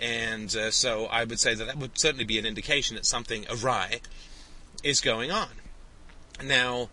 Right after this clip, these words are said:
I think he's right in figuring out that this is a passive-aggressive situation, because the woman says to him,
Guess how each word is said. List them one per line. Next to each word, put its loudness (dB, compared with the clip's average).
I 4
think 2
he's 0
right 0
in 0
figuring 0
out -2
that -6
this 0
is 0
a -4
passive-aggressive 2
situation, 2
because 4
the 4
woman 0
says 12
to 4
him, 2